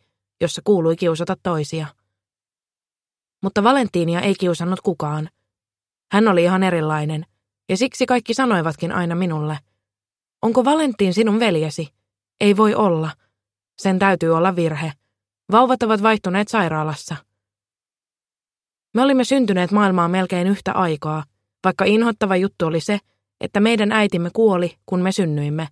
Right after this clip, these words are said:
Mutta me olimme silloin pieniä vauvoja, emmekä me vielä ymmärtäneet koko asiasta mitään. Emme me tienneet, mitä lapsen elämään kuului ja mikä siitä puuttui, että elämään kuului isän lisäksi äitikin.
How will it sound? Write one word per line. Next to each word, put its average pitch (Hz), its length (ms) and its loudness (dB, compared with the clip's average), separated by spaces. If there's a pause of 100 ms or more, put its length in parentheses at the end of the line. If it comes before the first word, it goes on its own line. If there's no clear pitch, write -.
(1000)
Mutta 190 200 -2
me 220 120 4
olimme 247 240 4
silloin 196 340 2
pieniä 180 380 2
vauvoja, 151 460 -2 (520)
emmekä 175 280 0
me 175 140 0
vielä 185 260 2
ymmärtäneet 170 640 -2
koko 214 280 -2
asiasta 180 460 -2
mitään. 147 480 -6 (920)
Emme 214 220 4
me 220 120 2
tienneet, 160 600 0 (280)
mitä 180 220 2
lapsen 208 360 0
elämään 180 420 0
kuului 165 480 -2 (380)
ja 180 80 0
mikä 202 220 2
siitä 180 300 -2
puuttui, 151 520 -4 (580)
että 185 200 -2
elämään 196 460 4
kuului 175 400 2
isän 202 280 0
lisäksi 170 440 -6
äitikin. 160 580 -2